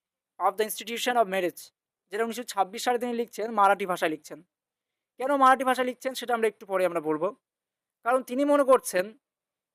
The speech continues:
যে মারাঠা ইতিহাসের উপ-, উপর কিন্তু ব্যাপক গবেষণা করছেন। তিনি শত শত গ্রাম ঘুরেছেন, ভ্রমণ করেছেন, দলিল জোগাড় করেছেন। দলিলগুলোকে তিনি সংগ্রহ করার পর সেগুলোকে নিয়ে রিসার্চ করেছেন এবং অবশ্যই তিনি পায়ে হেঁটে ভ্রমণ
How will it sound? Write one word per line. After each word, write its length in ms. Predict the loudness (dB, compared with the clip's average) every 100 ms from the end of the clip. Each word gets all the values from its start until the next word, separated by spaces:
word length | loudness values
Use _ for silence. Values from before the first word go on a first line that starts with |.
| 0
যে 60 | 2 4
মারাঠা 300 | 4 4 0 2
ইতিহাসের 300 | 0 0 -4
উপ-, 120 | -6 _ _ -14
উপর 160 | 2 2 2
কিন্তু 140 | 4
ব্যাপক 200 | 4 4 2
গবেষণা 300 | 2 0 -4 -4
করছেন। 260 | -8 -14 -16 _ _ _ _ _ -10
তিনি 140 | -8 0
শত 160 | 0 2
শত 140 | 2 2 6
গ্রাম 180 | 6 6
ঘুরেছেন, 340 | -2 -4 -4 -8 -10 _ _ _
ভ্রমণ 220 | -2 0 2
করেছেন, 300 | 2 0 -6 -12 -16 -4
দলিল 200 | -2 -2 0
জোগাড় 240 | 4 4 2
করেছেন। 300 | -6 -8 -16 -18 _ _ _ _ -4
দলিলগুলোকে 520 | -2 0 2 2 0 -2
তিনি 100 | -4 -4
সংগ্রহ 260 | 0 0
করার 220 | 4 4 4
পর 140 | 4 4 4
সেগুলোকে 300 | -2 -2 -2
নিয়ে 120 | -4 -6 -10 _ -12
রিসার্চ 260 | -6 -6 -8
করেছেন 300 | -14 -14 -18 -20 _ _ _ _ _ _ _ 0
এবং 140 | 0 0 -4 -2
অবশ্যই 260 | 0 -2 -4
তিনি 100 | -4 2
পায়ে 220 | 6 6
হেঁটে 160 | 4 2 0
ভ্রমণ 180 | -2